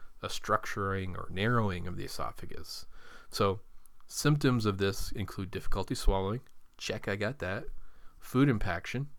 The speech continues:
check, I got that. Vomiting, check, I've got that. And heartburn, check. That's a normal condition for me. So, as of right now,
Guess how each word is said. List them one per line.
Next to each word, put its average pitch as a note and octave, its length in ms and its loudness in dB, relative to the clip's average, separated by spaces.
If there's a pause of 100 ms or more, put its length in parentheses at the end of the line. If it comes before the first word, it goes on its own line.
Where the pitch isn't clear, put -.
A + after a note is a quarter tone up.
(180)
check, - 380 -6
I F2+ 100 -4
got A2 260 -2
that. G2 320 -4 (500)
Vomiting, G#2+ 800 0 (360)
check, - 340 -6
I've A#2+ 180 0
got B2 240 -2
that. B2+ 320 -2 (320)
And C3 120 -2
heartburn, A2+ 640 -2 (680)
check. - 560 -4 (540)
That's - 180 -12
a - 40 -8
normal F#2 300 -6
condition F#2+ 440 -8
for - 160 -12
me. F2 160 -10 (1400)
So, D3+ 300 4 (400)
as D3 220 0
of C3 160 2
right B2+ 180 6
now, A2 400 0